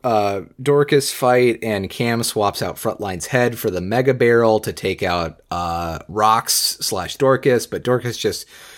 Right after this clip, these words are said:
cuts the whole thing off, and the lip flap is still bad,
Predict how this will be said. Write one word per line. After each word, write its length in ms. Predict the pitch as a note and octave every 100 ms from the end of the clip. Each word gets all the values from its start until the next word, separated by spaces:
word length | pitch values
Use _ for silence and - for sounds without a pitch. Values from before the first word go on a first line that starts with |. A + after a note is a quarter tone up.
| -
cuts 280 | - F3 -
the 100 | D3+
whole 200 | C3+ G#2
thing 280 | - G2 F#2+
off, 480 | C3+ D3 C#3 C3 -
and 400 | G#2+ G2 F#2+ F2+
the 60 | F#2+
lip 260 | B2+ D3
flap 300 | - C3 A#2+
is 120 | B2
still 220 | - B2+ A#2
bad, 640 | A#2 A#2 A#2 A2+ A2+